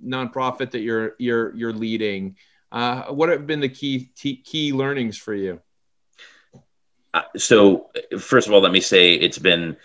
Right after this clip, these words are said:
Speaker 2: you know, the last twelve months plus have been a time of, you know, enormous suffering and tragedy around the world. And, uh, many people I know have suffered directly, and, and all of us, you know, in the change and the, the, um, you know, lockdown and all that, it's been a trying experience to a greater or lesser extent.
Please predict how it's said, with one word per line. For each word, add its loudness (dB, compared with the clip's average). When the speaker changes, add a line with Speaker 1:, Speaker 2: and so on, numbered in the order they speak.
Speaker 2:
you -4
know, 2
the 2
last 2
twelve 4
months 0
plus 4
have -6
been -2
a -2
time 0
of, -4
you -6
know, -8
enormous 0
suffering 2
and -4
tragedy 0
around 2
the -4
world. 6
And, 0
uh, 2
many 0
people -4
I -4
know 6
have -6
suffered 2
directly, 4
and, 0
and 2
all 4
of 6
us, 4
you 2
know, 4
in -2
the 0
change 0
and -2
the, 2
the, 0
um, 2
you -6
know, 0
lockdown 2
and -4
all 0
that, 4
it's -8
been 0
a 2
trying 2
experience -2
to -2
a -4
greater 0
or 0
lesser 0
extent. -2